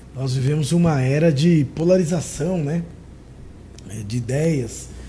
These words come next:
e muito ainda em cima dos costumes, muito em cima de temas, inclusive,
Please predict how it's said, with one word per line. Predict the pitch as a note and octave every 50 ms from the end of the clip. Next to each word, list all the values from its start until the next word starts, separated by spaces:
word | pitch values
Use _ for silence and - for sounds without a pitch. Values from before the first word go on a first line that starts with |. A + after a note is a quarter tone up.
| - - - - - - - - - - - -
e | B2+
muito | C3 B2 B2 E3 A3 B3+ - -
ainda | - G#3+ G#3+
em | F3+
cima | - - - F#3 F#3+ G3
dos | F3+ E3 F#3+ -
costumes, | - - - E3+ - - - - C3+ C3+ E3 G3+ A3 A3 G#3 F3+ D3+ D3 C#3+ C3+ B2+ A#2
muito | A#2 B2+ D3 E3+ E3+ G3
em | C#3+
cima | - - - E3 E3+ F3 F3 E3+ D#3 B2 - - - - - - - - - - - - - - - - - - - -
de | - C#3
temas, | C3 - F3 F#3+ G#3+ G#3 F3+
inclusive, | E3+ E3+ E3+ D3 C3 C3 F#3+ C#4+ E4